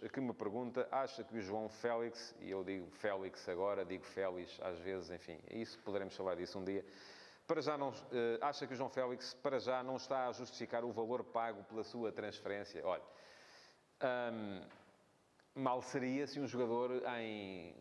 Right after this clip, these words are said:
um mês e meio justificasse cento e vinte e seis milhões. Ele tinha que ter ganho já a Liga dos Campeões e a final é só daqui a uns meses, não é? Portanto, claro que não.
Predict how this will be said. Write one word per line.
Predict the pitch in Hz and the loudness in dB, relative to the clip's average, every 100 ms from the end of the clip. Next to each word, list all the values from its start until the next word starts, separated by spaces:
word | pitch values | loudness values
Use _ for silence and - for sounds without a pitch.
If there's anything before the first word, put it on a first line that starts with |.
| 117 | -2
um | |
mês | 117 113 101 | 2 2 2
e | 113 | 0
meio | 110 117 120 | 2 2 0
justificasse | 110 117 - 120 120 113 - | 0 -4 -4 0 0 0 -2
cento | 123 113 | -4 -2
e | |
vinte | 107 117 | -2 -2
e | |
seis | - 120 | -2 -4
milhões. | 131 123 104 87 | 0 -2 0 -4
Ele | |
tinha | - 92 | -6 -6
que | 87 | -2
ter | 101 95 | 0 2
ganho | 98 101 | 0 0
já | 87 98 | 2 2
a | |
Liga | 98 98 101 | 2 0 -2
dos | - | -2
Campeões | 101 92 95 104 | -6 -2 -2 -2
e | 104 | -4
a | |
final | - 95 95 101 | -4 -2 0 0
é | |
só | 95 98 98 | 0 0 0
daqui | 95 - 98 | -2 -6 -6
a | |
uns | 95 | -6
meses, | 82 80 76 | -6 -8 -8
não | 92 | -12
é? | 87 | -14
Portanto, | - - 80 - | -12 -12 -10 -2
claro | 87 87 | 0 0
que | - | 0
não. | 135 139 139 | 0 2 0